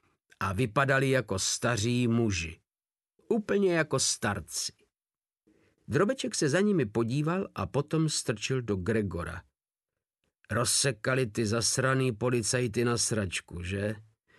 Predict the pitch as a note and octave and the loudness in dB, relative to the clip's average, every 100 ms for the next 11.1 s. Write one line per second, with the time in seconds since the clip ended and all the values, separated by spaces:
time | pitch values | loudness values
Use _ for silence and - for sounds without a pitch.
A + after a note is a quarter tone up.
0 | _ - E3+ E3 B2 B2 A#2+ A#2 G#2 A2 | _ -2 2 2 2 2 2 2 0 -2
1 | A#2 A2+ G#2+ F#2+ F2 _ _ - A2+ A2 | 0 0 0 -2 -6 _ _ -2 0 0
2 | A2+ G#2 - G2+ F#2+ F#2 F#2+ G2+ A2 G#2 | 0 0 -2 -2 -4 -6 -4 -2 -2 -2
3 | G#2 G#2 - A2+ F#2+ G#2+ G#2 F#2 - F#2+ | -4 -8 -4 -2 0 -2 -2 -4 -4 -6
4 | D#2+ _ _ _ _ _ _ _ _ _ | -10 _ _ _ _ _ _ _ _ _
5 | _ G2+ A#2+ G#2+ - C3 C3+ C3 G#2 C3+ | _ 0 0 0 0 2 4 2 0 0
6 | A#2+ C3 C3 C3 B2+ - B2 A#2 C3 B2 | 2 2 4 4 2 0 -2 2 2 0
7 | - B2+ B2+ B2 A2 A2 B2 A#2+ - B2+ | 0 0 2 2 0 0 0 2 0 0
8 | B2+ G#2+ A#2 A#2+ A#2+ G2+ A2 A2+ C3+ C#3 | 0 0 -2 0 0 -2 -2 0 -2 -2
9 | - - A#2 F#2+ - _ _ _ - A2+ | -4 -2 -2 -4 -8 _ _ _ -2 0
10 | G2 G#2+ G2+ G2+ G2+ F#2+ G2+ G2+ F#2+ G2 | 0 0 0 0 -2 -4 -4 -4 -4 -4
11 | F#2 | -6